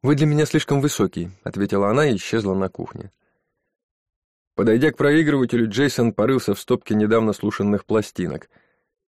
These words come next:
Ни одна из них его не вдохновила, и он принялся просматривать всю коллекцию.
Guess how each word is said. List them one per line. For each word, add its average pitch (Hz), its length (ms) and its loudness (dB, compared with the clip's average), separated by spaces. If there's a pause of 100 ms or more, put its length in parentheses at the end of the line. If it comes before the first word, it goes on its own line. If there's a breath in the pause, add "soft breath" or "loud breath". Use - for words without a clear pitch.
(140)
Ни 127 120 2
одна 147 320 4
из 135 120 0
них 127 180 0
его 123 220 2
не 123 120 2
вдохновила, 135 640 2
и 113 120 4
он 127 220 2
принялся 113 480 0
просматривать 104 600 -2
всю 101 200 -8
коллекцию. 95 640 -6